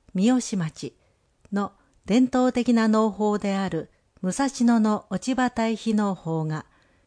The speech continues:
国連食糧農業機関エフエーオーから関東地方では初めて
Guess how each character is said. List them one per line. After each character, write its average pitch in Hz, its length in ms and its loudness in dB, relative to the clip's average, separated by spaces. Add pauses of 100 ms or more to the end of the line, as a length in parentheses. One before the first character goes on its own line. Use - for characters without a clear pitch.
国 254 320 0
連 247 240 4
食 214 280 -4
糧 220 220 2
農 208 220 2
業 208 260 0
機 - 140 -16
関 160 300 -4 (300)
エ 180 100 -2
フ 254 240 -2
エ 220 260 -2
ー - 40 -8
オ 202 200 0
ー - 20 -12
か 156 140 -8
ら 156 200 -10 (400)
関 262 240 0
東 247 240 0
地 233 160 -2
方 190 240 0
で 170 120 -4
は 160 260 -2
初 214 280 -2
め 247 120 4
て - 300 -8